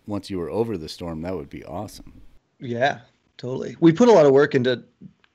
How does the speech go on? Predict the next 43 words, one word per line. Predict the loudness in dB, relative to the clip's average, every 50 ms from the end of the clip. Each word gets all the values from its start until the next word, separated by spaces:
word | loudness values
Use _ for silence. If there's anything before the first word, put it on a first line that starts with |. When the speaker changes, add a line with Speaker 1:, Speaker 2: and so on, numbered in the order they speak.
| _ -6
Speaker 2:
making | -2 0 0 0 -2 -4 -6
sure | -2 2 2 2
the | 2 2 0
tilt | -4 -4 -2 -2 -2 -2 -4
of | -6 -6
the | -6 -6
camera | -4 -4 -4 -2 -2 -4 -4 -4
was | -4 -6 -8
correct, | -8 -4 -2 0 2 2 0 -2 -4 -8
you | -6
know, | -4 -4
making, | -4 -4 -6 -6 -4 -4
like, | -4 -4 -4 -6
the | -8
ground, | -6 -2 -2 0 0 0 0 -2 -4
the | -4 -2
bottom | 0 0 0 0 0 -2 -4
third, | -6 -4 -4 -2 -2 -2 -4
and | -4
the | -6
sky | -6 -2 0 0 0 0 -2 -4 -6 -6 -10 _ -16 -10
two | -6 -6 -6 -6
thirds | -4 -4 -4 -4 -4 -4 -2
or | -2
whatever. | 0 2 2 0 0
So | 0 -2 -4 -4 -4 -10 -20 -20 -6 0
it | 4
wouldn't | 4 6 6 4 2
be | -2 -2
super | -2 -2 -2 -2 -2 -2
hard | 0 0 0 -2 -2 -4
to | -6 -6 -6 -6 -8 -10 -8
do | -8 -6
the | -4 -2 -2
opposite | -4 -4 -6 -8 -10 -10 -8 -6 -6
of | -4 -4
that | -2 -4 -4 -6 _ -14
and | -16 -10
point | -4 -4 -2 -2 -2 -4
it | -4 -2
down | -2 0 0 -2 -6 -8 -12 _ _ _ _ _ _
for | -12 -12 -10
sure. | -8 -4 -2 -2 -2 -4 -6